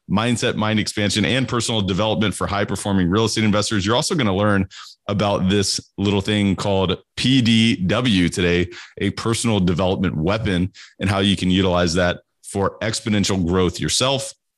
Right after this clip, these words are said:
And I'm your host, Tyler Chesser, and I am a professional real estate investor and high-performance coach.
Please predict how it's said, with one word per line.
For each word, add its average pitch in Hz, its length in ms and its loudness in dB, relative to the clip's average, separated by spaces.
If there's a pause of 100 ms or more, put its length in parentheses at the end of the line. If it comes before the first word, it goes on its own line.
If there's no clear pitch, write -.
(460)
And 90 400 2
I'm 113 180 0
your 113 120 2
host, 135 200 0
Tyler 113 300 0
Chesser, 139 440 -2
and 104 200 0
I 98 220 -2
am 95 280 0
a 87 120 2
professional 104 420 -2
real 95 140 2
estate 90 180 -2
investor 101 460 0
and 127 180 -2
high-performance 113 540 -2
coach. - 720 -6